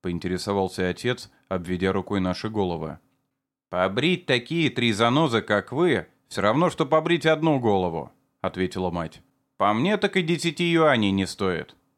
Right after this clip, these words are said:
"Сколько?" поразился отец.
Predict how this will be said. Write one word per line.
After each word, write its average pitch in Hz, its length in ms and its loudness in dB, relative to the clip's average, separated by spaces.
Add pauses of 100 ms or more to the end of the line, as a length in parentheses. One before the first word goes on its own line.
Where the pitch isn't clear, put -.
(1000)
"Сколько?" 95 760 -6 (500)
поразился 95 580 -4
отец. 92 440 -6